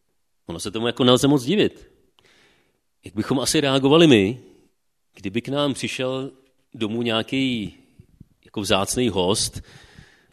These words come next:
a místo toho, aby on seděl v křesle a my ho obsluhovali,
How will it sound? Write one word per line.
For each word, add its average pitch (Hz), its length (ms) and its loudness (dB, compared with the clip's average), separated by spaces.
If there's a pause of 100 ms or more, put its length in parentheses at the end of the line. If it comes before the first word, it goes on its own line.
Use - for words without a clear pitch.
a - 60 -12
místo 98 240 -2
toho, 127 200 0
aby 123 440 2
on 110 140 -6
seděl 131 260 -2
v - 40 -8
křesle 110 440 -2
a 107 60 -6
my 110 100 -2
ho 123 120 -4
obsluhovali, 98 680 -6